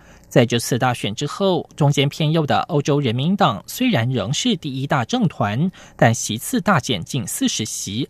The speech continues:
来到一百八十席左右。中间偏左的社会与民主进步联盟掌握的席次预料将减少三十八席，剩下大约一百四十七席。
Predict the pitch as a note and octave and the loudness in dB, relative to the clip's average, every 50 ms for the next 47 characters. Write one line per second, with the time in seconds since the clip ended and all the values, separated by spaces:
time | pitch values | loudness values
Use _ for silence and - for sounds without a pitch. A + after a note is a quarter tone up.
0 | _ - - A2+ A2+ - B2+ A2+ - - B2+ - A#2+ - - - - E3+ F#3 - | _ -6 -4 -4 -2 -2 -2 -2 -2 -4 -6 -4 -4 -6 -4 -4 -4 -2 -2 -2
1 | - - - - - A2 A#2 - - A2+ - - C#3+ E3 F#3 F#3 E3 - - _ | -4 -4 -6 -6 -6 -8 -8 -8 -6 -6 -6 -4 -2 0 2 2 0 -2 -6 _
2 | - - - - - - - - - - - C3 B2+ B2 - B2+ C3 - - C#3+ | -20 -20 -20 -20 -20 -20 -20 -20 -8 -2 2 2 2 4 2 0 0 0 0 0
3 | B2+ C#3 - A#2+ F#2+ G2+ A2+ F#2 - - - G#3+ F3+ - - F3 C#3 G#2 D#2+ A2 | 0 0 0 -2 0 0 0 -2 -2 0 0 0 2 2 2 2 2 0 -2 -4
4 | A2 A2+ A2+ C#3 F3+ - F3 G2+ - - B3+ B3 A3 - G#3+ E3 B2+ A#2 A2+ B2 | -6 -4 -2 -2 -2 0 -2 -4 -4 -2 -4 -2 0 2 2 2 2 2 2 0
5 | C3 B2 A#2 C3 E3+ G3 - - - A#2 - - F#3+ A#3+ B3 - C3+ - - - | 0 0 0 0 0 -2 -2 -2 -2 -2 -2 0 0 2 2 2 0 -2 -4 -6
6 | G#2+ G#2 - - - - G#3 F#3 E3+ - - - - - - - C#4+ B3 A#3+ G3+ | -8 -8 -8 -10 -4 -2 0 0 0 0 -4 -8 -20 -6 0 2 4 6 6 6
7 | D3+ B2+ - C3+ D3 D#3+ - A2+ A2+ E3+ - - - - - - - B2+ C#3 - | 6 4 2 2 0 2 2 2 0 0 0 0 -2 -2 -2 -4 -4 -4 -2 -4
8 | - - - F#3 F#3 G3 - - - - - G2+ A2 C#3 F#3 - _ - - - | -4 -2 0 2 2 2 0 -2 -6 -6 -6 -6 -6 -6 -6 -8 _ -12 -6 -2
9 | C4 G#3+ - - C#3 A2 - B2+ A#2 A2 A2+ A#2 A#2 A#2+ - C#3 C3+ B2 - - | 0 0 2 2 2 0 0 0 -2 0 0 0 -2 -2 -2 -4 -8 -6 -4 -4
10 | G#2+ F2+ F2 - - C3+ G#2+ - F#2 - - - - D#3+ D#3+ E3 - - - G2 | -4 -4 -4 -6 -4 -4 -4 -4 -6 -8 -8 -6 -4 -4 -4 -4 -6 -8 -8 -8
11 | F2+ G#2 C3 D3+ - | -6 -6 -6 -8 -8